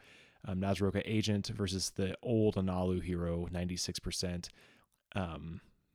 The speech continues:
what are some other ones? You know, Winu hero, ninety-four percent against, uh, the Nomad agent. So again, a lot of these are high in part because their competition was so weak.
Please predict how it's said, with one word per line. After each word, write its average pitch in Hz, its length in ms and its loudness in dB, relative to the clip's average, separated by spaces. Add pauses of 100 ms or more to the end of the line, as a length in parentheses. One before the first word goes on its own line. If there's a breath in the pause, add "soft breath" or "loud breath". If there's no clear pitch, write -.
(160)
what - 120 -8
are - 40 -8
some - 160 -4
other 87 180 -6
ones? 82 160 -6
You 120 80 0
know, 107 120 4
Winu 104 280 4
hero, 92 540 0 (400 soft breath)
ninety-four 90 440 -2
percent 87 600 -4
against, 95 480 -4
uh, 76 200 -4
the 104 80 -6
Nomad 95 300 -2
agent. 90 320 -6
So 131 120 4
again, 123 260 2 (540)
a 135 60 -2
lot 135 80 4
of 151 80 2
these 139 140 6
are 98 80 0
high 104 340 0 (220)
in 107 160 2
part 117 240 6
because 98 260 -2
their 95 100 -4
competition 95 540 0
was 90 100 -2
so 95 200 0
weak. 87 420 -4